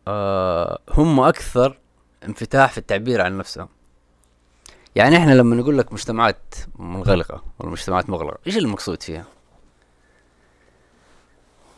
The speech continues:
لو تفكر فيها، الفرد نفسه، الفرد ما عنده قابلية للتعبير عن نفسه.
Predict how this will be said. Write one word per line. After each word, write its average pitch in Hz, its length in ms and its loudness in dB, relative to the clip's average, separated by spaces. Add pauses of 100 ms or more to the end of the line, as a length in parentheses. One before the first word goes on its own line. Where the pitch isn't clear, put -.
(140)
لو 104 220 -2
تفكر 165 460 2
فيها، 175 200 4
الفرد 139 400 4
نفسه، 120 480 0
الفرد 143 340 0 (1400)
ما 135 220 2
عنده 143 380 0
قابلية 143 920 2
للتعبير 98 500 0
عن 92 120 2
نفسه. - 240 -8